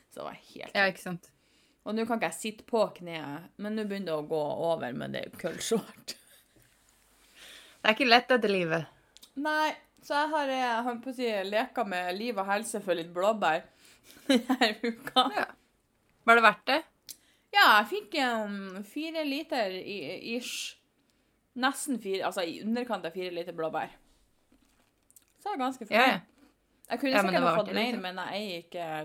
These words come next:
Speaker 1: tålmodighet. <laughs>
Speaker 2: Nei. Hva skal du med mer enn fire liter blåbær, og da? Det er ganske mye.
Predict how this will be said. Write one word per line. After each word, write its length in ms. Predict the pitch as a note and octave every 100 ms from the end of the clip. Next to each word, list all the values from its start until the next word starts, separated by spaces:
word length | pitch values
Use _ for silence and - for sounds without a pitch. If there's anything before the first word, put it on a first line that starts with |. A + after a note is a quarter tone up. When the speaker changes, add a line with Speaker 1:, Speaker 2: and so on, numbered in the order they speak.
| E3
Speaker 1:
tålmodighet. 560 | D#3+ F3 F#3+ - - G3+ - - - -
<laughs> 520 | - - _ _ -
Speaker 2:
Nei. 80 | - - _ _ _ _ _ _ _ _ _ _ _ -
Hva 140 | - -
skal 160 | D#3 E3
du 40 |
med 160 | E3+ D#3
mer 240 | D3 D3
enn 120 | D#3+
fire 260 | F3 E3 D#3
liter 280 | D#3+ D#3+ D3+
blåbær, 320 | D3 D3+ D#3+ E3
og 100 | D#3
da? 60 | -
Det 60 |
er 100 | - E3
ganske 180 | - E3
mye. 220 | D#3